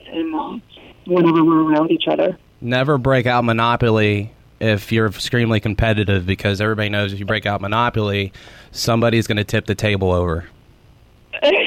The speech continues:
Speaker 1: Yeah, there's no doubt. I mean, it, and we will go on for hours until we're, we're not kind of like that family that says, like, "Okay, you know, it's late, let's just wrap it up." It's like, "No,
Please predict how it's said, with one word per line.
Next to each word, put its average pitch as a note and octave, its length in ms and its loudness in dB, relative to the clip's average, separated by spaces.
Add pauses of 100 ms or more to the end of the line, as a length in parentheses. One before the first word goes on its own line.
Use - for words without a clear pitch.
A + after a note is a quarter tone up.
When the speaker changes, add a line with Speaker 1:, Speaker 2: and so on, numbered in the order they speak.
(140)
Speaker 1:
Yeah, B3+ 260 4
there's B3 260 2
no A#3 160 2
doubt. G3 420 -2
I G3+ 140 -2
mean, G3+ 320 -8 (480)
it, A3 200 0 (160)
and G#3 200 0
we A#3 120 4
will A3+ 300 4
go G3+ 180 0 (100)
on G3 200 -8
for F#3+ 240 -8
hours F3 560 0
until F3 320 -10
we're, F#3+ 140 -20 (100)
we're G#3+ 120 -6
not G#3+ 240 -6
kind G3 180 0
of F#3 40 -2
like F3+ 180 -2
that E3 200 -4
family F3 280 0
that E3+ 140 0
says, E3+ 220 2
like, E3 160 0 (340)
"Okay, C4+ 640 2
you A#3+ 60 -10
know, A#3+ 320 0 (240)
it's D4+ 140 -2
late, A3+ 420 2
let's G#3+ 220 0
just A3+ 160 -4
wrap G#3+ 260 0
it G#3 100 2
up." F#3+ 220 0
It's F3+ 160 -8
like, F3 160 -4
"No, G3 320 -4